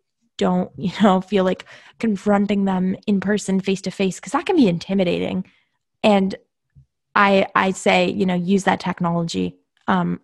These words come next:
it is totally fine. It doesn't make you weaker or less than. You are doing what works for you, and there's no,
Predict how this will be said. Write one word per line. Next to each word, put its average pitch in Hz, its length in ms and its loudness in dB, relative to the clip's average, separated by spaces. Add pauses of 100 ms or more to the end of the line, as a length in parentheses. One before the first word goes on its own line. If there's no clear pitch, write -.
(160)
it 190 140 -2
is 175 260 -6
totally 196 540 -2
fine. 180 420 -4 (540)
It 190 100 -4
doesn't 190 300 -4
make 185 280 -4
you 185 180 -2
weaker 208 760 2 (480)
or 202 100 0
less 208 400 0
than. 208 460 2 (280)
You 190 440 0
are 180 400 2
doing 208 420 0
what 190 180 0
works 190 320 -4
for 196 120 -2
you, 175 320 0
and 180 160 -2
there's 175 180 -2
no, 180 540 2